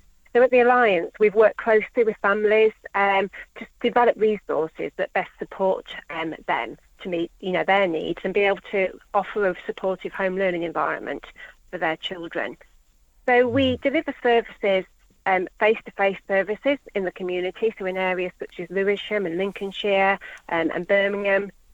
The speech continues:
Speaker 1: But we've also developed a variety of online resources that parents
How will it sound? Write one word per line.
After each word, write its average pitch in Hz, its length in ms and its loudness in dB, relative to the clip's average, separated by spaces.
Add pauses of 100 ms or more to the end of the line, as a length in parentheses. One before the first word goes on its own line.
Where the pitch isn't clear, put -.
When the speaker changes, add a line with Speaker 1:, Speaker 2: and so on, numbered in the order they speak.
(120)
Speaker 1:
But - 120 -6
we've 240 140 2
also 233 500 0
developed 180 540 -2 (100)
a 190 420 2
variety 208 580 0
of 185 80 -4
online 185 500 -2
resources 156 680 -6 (380)
that 165 220 0
parents 180 420 0